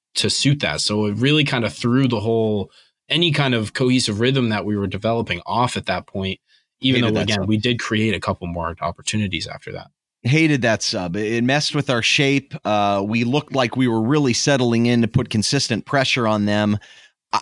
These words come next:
Speaker 2: I get the idea, and who else do you go to? I would have put in Tom Davies and told him to play on the left side. I mean, Tom will push the pass with energy, with
Speaker 1: Mm-hmm.
Speaker 2: legs. Um,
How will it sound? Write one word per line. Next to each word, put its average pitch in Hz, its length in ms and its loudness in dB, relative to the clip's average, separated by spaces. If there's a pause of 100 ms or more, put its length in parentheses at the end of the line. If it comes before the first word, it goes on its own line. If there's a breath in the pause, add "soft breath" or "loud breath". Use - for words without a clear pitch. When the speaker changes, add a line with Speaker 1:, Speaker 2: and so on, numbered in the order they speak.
Speaker 2:
I 123 40 2
get 139 380 0
the 123 240 2
idea, 117 400 2
and 107 100 0
who 135 140 0
else 123 180 0
do 117 80 -2
you 110 80 2
go 120 220 0
to? 139 240 2
I 127 160 0
would 147 140 2
have - 60 -8
put 95 140 0
in 92 80 0
Tom 95 260 0
Davies 98 380 0
and 87 140 -2
told 104 240 0
him 120 160 0
to - 80 0
play 87 240 0
on 82 80 2
the 87 80 0
left 90 200 2
side. 127 380 2
I 92 60 -2
mean, 104 160 2
Tom 131 240 0
will 214 80 0
push 202 280 -2
the 180 80 -4
pass 135 520 0
with 101 180 -2
energy, 180 400 2
with 180 160 2
Speaker 1:
Mm-hmm. 110 80 -2
Speaker 2:
legs. 175 460 0 (420 loud breath)
Um, 135 540 2